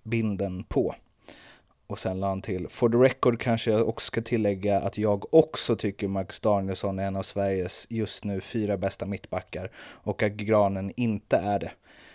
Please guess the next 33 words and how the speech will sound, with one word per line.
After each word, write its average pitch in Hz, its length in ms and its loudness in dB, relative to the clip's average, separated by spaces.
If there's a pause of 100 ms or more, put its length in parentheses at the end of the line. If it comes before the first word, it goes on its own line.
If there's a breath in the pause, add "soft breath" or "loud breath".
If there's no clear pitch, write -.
(160 soft breath)
Ville 131 200 4
bara 123 160 10
understryka 117 580 4
att 98 140 0
icke, - 520 2 (520)
ville 131 220 6
bara 131 160 12
understryka 117 560 4
icke-överraskningen 113 1080 4
över 101 240 0
att 98 120 0
truppen 98 420 -4
såg - 140 -8
ut 95 160 -4
som 90 120 -8
den 98 100 -4
gjorde." 101 280 0 (420)
Och - 200 -8
det 151 260 10
var 120 180 12
ju 117 80 8
verkligen 120 400 6
en 120 140 4
icke-överraskning. 101 1040 -2 (640 soft breath)
Alltså 117 280 2
så 120 80 -2
här, 110 120 4 (100)
att - 200 -4
Andreas 117 320 4
Granqvist 127 760 10
skulle 120 240 2
vara 110 160 4
med 98 240 -2